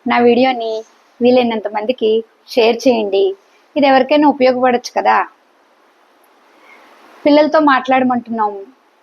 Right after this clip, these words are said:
మాట్లాడాలంటే ఏం మాట్లాడాలి? చదువు గురించి మాట్లాడితే పిల్లలకి నచ్చదు. వారి సహజ సిద్ధమైన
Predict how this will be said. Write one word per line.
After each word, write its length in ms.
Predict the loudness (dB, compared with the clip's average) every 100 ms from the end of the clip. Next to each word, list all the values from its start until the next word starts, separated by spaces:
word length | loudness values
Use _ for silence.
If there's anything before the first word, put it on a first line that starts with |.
| _ _ _ _ 0
మాట్లాడాలంటే 920 | 2 2 2 2 2 0 -2 -2 -2 -6 _ -2
ఏం 180 | 2 2
మాట్లాడాలి? 680 | 0 -2 -2 0 -2 -6 -12 _ _ _ _ _ 0
చదువు 220 | 2 4
గురించి 300 | 4 2 0
మాట్లాడితే 580 | -2 0 0 0 -2 -4 _ _
పిల్లలకి 300 | 0 2 0
నచ్చదు. 540 | -2 -4 -6 -4 -6 -6 _ _ _ _ -20 -20 _
వారి 560 | 0 0 0 0 -2 -6 _ _ _ _
సహజ 380 | -8 -2 -2 0
సిద్ధమైన 720 | -2 0 0 2 0 0 -2